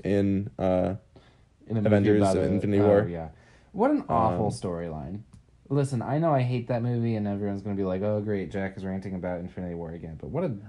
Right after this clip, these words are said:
Speaker 1: I feel like I'm
Speaker 2: genuinely
Speaker 1: allowed to hate
Speaker 2: awful
Speaker 1: Infinity War
Speaker 2: storyline.
Speaker 1: 'cause I like End-, Endgame. Is
Speaker 2: Yeah.
Speaker 1: that allowed?
Speaker 2: Yeah, yeah, yeah.
Speaker 1: Am I, am I more
Speaker 2: Well,
Speaker 1: allowed to hate it now?
Speaker 2: I
Speaker 1: 'Cause
Speaker 2: wish they had split it up evenly, because it's clearly meant to be telling, like, one story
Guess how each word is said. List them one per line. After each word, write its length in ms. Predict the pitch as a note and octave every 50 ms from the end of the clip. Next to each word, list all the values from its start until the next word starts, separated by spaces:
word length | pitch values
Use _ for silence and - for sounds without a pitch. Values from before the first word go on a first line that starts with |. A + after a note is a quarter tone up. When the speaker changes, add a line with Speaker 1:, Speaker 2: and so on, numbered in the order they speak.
| - -
Speaker 1:
I 80 | D3
feel 180 | D#3 A#2+ D#3 A3+
like 80 | C4 C#4
I'm 80 | C4+
Speaker 2:
genuinely 80 | C#4 B3+
Speaker 1:
allowed 280 | G3 E3 D3+ D#3 D3+
to 100 | - D3
hate 100 | D3 D#3
Speaker 2:
awful 120 | D3+ C3+ C#3
Speaker 1:
Infinity 300 | C3+ C#3+ B2+ B2+ B2+ C3+ C3+
War 240 | C3+ C3+ C#3 D3
Speaker 2:
storyline. 20 | C#3+
Speaker 1:
'cause 80 | - C3
I 60 | A#2+
like 280 | A2+ G#2+ G#2+ G#2+ G#2 G2
End-, 180 | G#2+ G2+ F#2 -
Endgame. 500 | G2+ G2+ G2+ F#2+ F2 F#2 D2 C2 - - - -
Is 80 | - B2
Speaker 2:
Yeah. 80 | A#2+ A#2
Speaker 1:
that 60 | B2
allowed? 340 | A#2+ G#2+ G#2 G#2+ A2 B2 B2+ -
Speaker 2:
Yeah, 240 | - G3 A3 - F#2+
yeah, 160 | F#2 A#2 B2 A2+
yeah. 260 | G#2+ G#2 F#2+ E2 - - -
Speaker 1:
Am 80 | A#2 A#2+
I, 180 | B2+ B2 A#2 - - -
am 120 | G#2+ A#2 A#2
I 100 | A2+ A2+
more 260 | - - C4 C4+ - A2+
Speaker 2:
Well, 60 | A2+
Speaker 1:
allowed 200 | A2 A2 A2+ A2 A#2
to 60 | C3+
hate 140 | D3 A#2 A2
it 80 | A#2+ -
now? 300 | - A#2+ A#2+ A#2+ C3 -
Speaker 2:
I 100 | - -
Speaker 1:
'Cause 80 | F#3+ G3
Speaker 2:
wish 160 | A#3 A#3+ A#3 -
they 100 | B3+ A#3
had 120 | F#3+ -
split 580 | - - - - - - C#3+ C#3+ D#3 D#3 D#3 -
it 140 | C#3 B2 G2+
up 180 | A#2+ A#2+ -
evenly, 580 | G2+ G#2 A2 G#2 G2 G2+ G2 F2+ F2 D#2+ D#2 F#2+ -
because 260 | C3 B2 - D#3 D3
it's 140 | D3+ C#3+ -
clearly 600 | - - - F#3 F#3+ G3 G3+ G#3 G3+ G3 F#3+ - -
meant 260 | C3+ C#3+ C#3+ C#3+ C3+
to 80 | - C3+
be 140 | B2+ A#2+ A#2
telling, 460 | A#2+ - A2+ A2 A2 G#2+ G#2+ G#2+ G2+
like, 180 | F#2 F2 -
one 580 | - F#2+ F#2 F#2+ G2 G#2 G#2+ G#2+ G#2+ G#2+ G#2 -
story 720 | - - - - G2+ F#2+ F#2+ F#2 F#2 F2 F2+ F#2 F#2+ G#2+ -